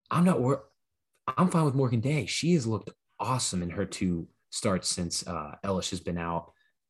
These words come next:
And she pitched against Florida State and did really, really well, as we already mentioned. I think Oklahoma State can win two of these games. Do I think they're going to? I,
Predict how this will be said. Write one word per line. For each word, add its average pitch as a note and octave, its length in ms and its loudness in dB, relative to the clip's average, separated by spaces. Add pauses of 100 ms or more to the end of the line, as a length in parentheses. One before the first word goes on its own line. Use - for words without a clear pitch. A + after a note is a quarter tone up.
(360)
And G2+ 480 0 (120)
she - 220 -6
pitched - 260 -2
against F#2+ 200 -4
Florida G2+ 220 2
State G#2+ 300 0
and - 80 -4
did - 200 -2
really, G2 480 2
really F2 240 0
well, F2 200 -2
as F2+ 140 -2
we F2 100 -2
already E2+ 200 0
mentioned. F2+ 480 -2 (1000)
I - 80 4
think B3 220 4
Oklahoma A#2 260 2
State - 260 -2
can F2+ 100 -6
win E2+ 140 -2
two E2+ 140 -8
of D#2 60 -8
these D#2 160 -10
games. - 580 -12 (420)
Do A#2+ 100 4
I G2 80 2
think C3+ 280 0
they're A2+ 140 4
going A#2+ 360 4
to? D#3+ 320 4 (1500)
I, F#2 120 0